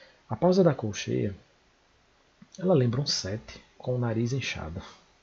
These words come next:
Parece que ele tá com rinite alérgica. <laughs> Eu, é um exemplo.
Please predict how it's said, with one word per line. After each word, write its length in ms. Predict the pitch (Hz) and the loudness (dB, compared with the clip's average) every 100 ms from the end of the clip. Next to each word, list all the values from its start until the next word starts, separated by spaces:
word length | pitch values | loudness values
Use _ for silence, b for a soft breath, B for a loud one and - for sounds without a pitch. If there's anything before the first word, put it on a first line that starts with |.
| _ _ _ _ | _ _ _ _
Parece 340 | - 113 110 | -6 -6 -6
que 120 | - | -4
ele 100 | 120 | -4
tá 240 | 113 117 113 | -2 -2 -4
com 200 | 110 110 | -2 -4
rinite 460 | 98 107 117 123 | -2 0 -2 -4
alérgica. 520 | 104 92 90 98 - - - _ _ B B B B B _ - - | -8 -6 -6 -8 -14 -20 -20 _ _ B B B B B _ -20 -12
<laughs> 560 | 117 - 110 139 127 - | -10 -10 -14 -16 -16 -14
Eu, 220 | 160 180 | -10 -6
é 100 | 143 | -4
um 220 | 120 131 | -2 -2
exemplo. 560 | 123 107 117 120 139 | -2 0 -2 -2 -6